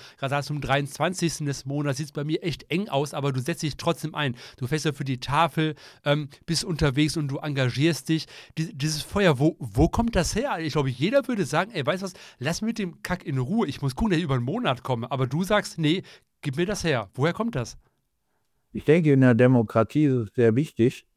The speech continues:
Speaker 2: dass sich jeder
Speaker 1: Mhm.
Speaker 2: engagiert
Speaker 1: Mhm.
Speaker 2: und diese Ungerechtigkeit auch einfach mal angeht. Wir haben in diesem Land eins Komma acht Millionen Menschen,
Speaker 1: Mhm.
Speaker 2: die im Bürgergeld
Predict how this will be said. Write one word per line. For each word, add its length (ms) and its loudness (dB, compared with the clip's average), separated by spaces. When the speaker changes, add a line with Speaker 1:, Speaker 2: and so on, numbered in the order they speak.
Speaker 2:
dass 160 0
sich 260 -2
jeder 380 6
Speaker 1:
Mhm. 140 6
Speaker 2:
engagiert 540 4
Speaker 1:
Mhm. 80 -4
Speaker 2:
und 460 2
diese 240 4
Ungerechtigkeit 1080 2
auch 200 -4
einfach 260 0
mal 220 0
angeht. 440 4
Wir 160 2
haben 380 2
in 160 -2
diesem 300 4
Land 400 2
eins 280 4
Komma 260 6
acht 420 -6
Millionen 640 4
Menschen, 540 0
Speaker 1:
Mhm. 120 -12
Speaker 2:
die 260 2
im 220 0
Bürgergeld 720 4